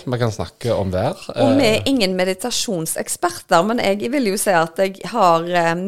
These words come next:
Speaker 2: god erfaring med guidede healing-meditasjoner. Og mo-, mye av grunnen til at de også har kommet til meg, at jeg er veldig utålmodig selv. Og jeg er som sagt ikke den som legger meg ned i timersvis og mediterer. Jeg har en sånn naturlig innvendig ro da, som gjør at jeg har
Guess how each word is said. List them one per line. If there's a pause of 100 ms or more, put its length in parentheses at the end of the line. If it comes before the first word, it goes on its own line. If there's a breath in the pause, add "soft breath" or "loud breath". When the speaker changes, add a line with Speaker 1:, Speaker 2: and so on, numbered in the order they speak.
(100)
Speaker 2:
god
erfaring
med
guidede
healing-meditasjoner.
Og
mo-,
mye
av
grunnen
til
at
de
også
har
kommet
til
meg,
at
jeg
er (140)
veldig
utålmodig
selv. (540 loud breath)
Og
jeg
er
som
sagt
ikke
den
som
legger
meg
ned
i
timersvis
og
mediterer. (280)
Jeg (220)
har
en
sånn (280 soft breath)
naturlig
innvendig
ro
da,
som
gjør
at
jeg
har